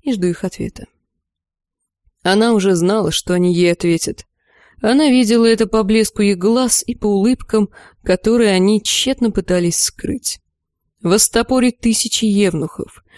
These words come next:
и ещё больше малолетних рабов, ожидающих кастрации. Но драконов во всём мире только три.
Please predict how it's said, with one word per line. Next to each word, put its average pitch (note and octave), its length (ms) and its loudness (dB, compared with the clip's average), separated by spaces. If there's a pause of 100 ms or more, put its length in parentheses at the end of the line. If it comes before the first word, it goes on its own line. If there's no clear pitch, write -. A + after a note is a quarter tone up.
(160)
и F#3+ 100 2
ещё B3 280 2
больше A#3 380 0
малолетних G3+ 640 0
рабов, G3 580 -4
ожидающих F3 600 0
кастрации. - 840 -4 (600)
Но F#3 200 4
драконов F#3 640 -2
во F#3+ 140 0
всём F#3 340 -2
мире E3+ 220 0
только F3 400 -6
три. G#3 360 -10